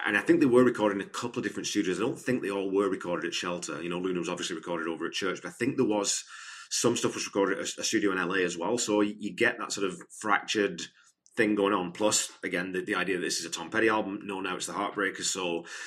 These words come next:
you, you get that transition. And I think it does make for a bit of a disjointed feel overall. And this is what I, I'd sort of comment, it's gloriously messy, right, from a cohesion standpoint. Um, but I think that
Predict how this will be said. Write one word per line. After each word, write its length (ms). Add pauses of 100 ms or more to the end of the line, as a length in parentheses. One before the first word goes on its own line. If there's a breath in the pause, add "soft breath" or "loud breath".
(160 loud breath)
you, 180
you 120
get 140
that 120
transition. 440
And 180
I 20
think 220
it 100
does 200
make 300
for 120
a 60 (120)
bit 80
of 100
a 60
disjointed 840 (580)
feel 240
overall. 460
And 80
this 100
is 240 (240)
what 120
I, 120
I'd 100
sort 140
of 120
comment, 200
it's 120
gloriously 500
messy, 360
right, 220
from 100
a 60
cohesion 380
standpoint. 460 (560 loud breath)
Um, 540 (200)
but 100
I 40
think 180
that 320